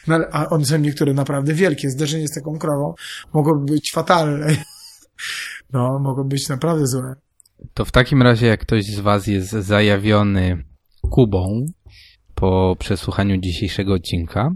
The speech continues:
Speaker 2: to wejdźcie sobie na united myślnik cyclist kropka com i odezwijcie się do Jacka, bo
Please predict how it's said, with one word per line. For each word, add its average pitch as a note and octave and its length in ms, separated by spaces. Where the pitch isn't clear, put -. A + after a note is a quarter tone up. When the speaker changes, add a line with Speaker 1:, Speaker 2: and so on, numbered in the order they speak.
Speaker 2:
to C3+ 100
wejdźcie D3 280
sobie A2 260
na F#2+ 120
united G#2+ 640
myślnik F#2+ 640
cyclist A2 480
kropka G2 360
com C3+ 320
i C3 80
odezwijcie B2 520
się - 120
do F#2+ 100
Jacka, F#2+ 460
bo F#2+ 340